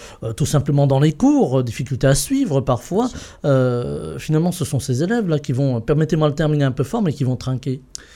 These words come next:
Speaker 2: Ce sont ceux-là qui, qui pâtissent le plus. C'est évident que, euh, les élèves pour qui, euh, l'école demande des efforts, pour qui, euh,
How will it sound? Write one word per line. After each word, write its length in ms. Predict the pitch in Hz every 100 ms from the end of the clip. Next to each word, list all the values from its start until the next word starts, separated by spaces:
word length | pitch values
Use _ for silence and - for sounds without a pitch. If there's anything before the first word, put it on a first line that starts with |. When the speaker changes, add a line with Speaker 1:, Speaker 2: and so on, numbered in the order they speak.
| - - - -
Speaker 2:
Ce 160 | -
sont 360 | 82 95 95 90
ceux-là 320 | - 90 101
qui, 320 | 110 92 87
qui 120 | -
pâtissent 380 | 82 82 - -
le 80 | 92
plus. 380 | - 120 - -
C'est 220 | - 82
évident 340 | 85 87 101 104
que, 140 | -
euh, 400 | 87 82 78 78 87 - - - - -
les 300 | 80 82 80
élèves 220 | 90 98
pour 160 | - 78
qui, 180 | 98 92
euh, 680 | 87 80 76 73 65 69 71 - - 80 82 - 76 78
l'école 300 | 82 92 85
demande 280 | 90 92 90
des 200 | 90 90
efforts, 420 | 87 107 107 98
pour 160 | 78
qui, 180 | - 87
euh, 320 | 80 73 67